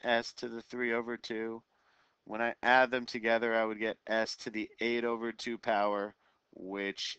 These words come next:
is four. Okay, so a lot of simplification there.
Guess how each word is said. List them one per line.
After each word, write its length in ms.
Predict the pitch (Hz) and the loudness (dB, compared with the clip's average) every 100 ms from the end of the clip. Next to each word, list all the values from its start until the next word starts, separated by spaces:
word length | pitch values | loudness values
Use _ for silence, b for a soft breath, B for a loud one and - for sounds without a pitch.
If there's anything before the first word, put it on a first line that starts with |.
| - | -10
is 460 | 90 90 87 90 - | -8 -6 -6 -8 -12
four. 320 | - - - _ _ _ _ _ _ b b b b _ - - | -18 -20 -20 _ _ _ _ _ _ b b b b _ -18 -14
Okay, 140 | 156 156 - - _ - - - | -12 -14 -20 -20 _ -20 -20 -6
so 160 | 156 | -2
a 0 | |
lot 260 | 156 160 160 | 6 8 8
of 60 | |
simplification 760 | - 147 135 - - 127 - 113 | 4 -4 -6 -8 -6 -4 -6 0
there. 320 | 101 98 98 | 2 2 0